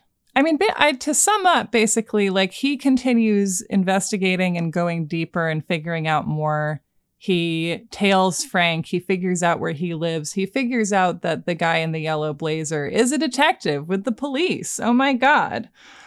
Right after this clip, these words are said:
He <laughs> ends up being taken along on a night out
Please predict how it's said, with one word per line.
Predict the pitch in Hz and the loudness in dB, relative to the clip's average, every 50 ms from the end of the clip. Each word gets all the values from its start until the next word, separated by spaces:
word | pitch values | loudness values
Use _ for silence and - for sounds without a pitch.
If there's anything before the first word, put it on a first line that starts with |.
| - - _ _ _ _ | -20 -20 _ _ _ _
He | - - - 240 233 233 233 226 226 226 220 214 220 - - - - - - - - - _ - - | -12 -2 2 4 4 6 4 4 4 4 4 4 2 2 0 -6 -8 -12 -14 -16 -18 -20 _ -20 -20
<laughs> | - - - - - - - - - - _ _ | -20 -20 -20 -20 -20 -20 -20 -20 -20 -20 _ _
ends | - 214 247 285 294 - | 2 4 4 4 6 6
up | 359 330 277 247 233 | 6 4 4 4 2
being | 254 247 247 233 226 233 | 2 2 4 4 4 2
taken | - - 220 202 208 208 247 220 | 2 2 2 2 4 4 4 4
along | 214 202 190 180 180 175 180 180 185 196 190 | 4 4 4 4 4 6 4 4 4 2 2
on | - - 185 180 | 2 2 2 2
a | 175 170 | 2 2
night | 165 165 170 185 190 196 185 | 2 2 2 2 4 4 4
out | 175 175 170 170 170 - - - | 4 4 4 2 0 -2 -4 -10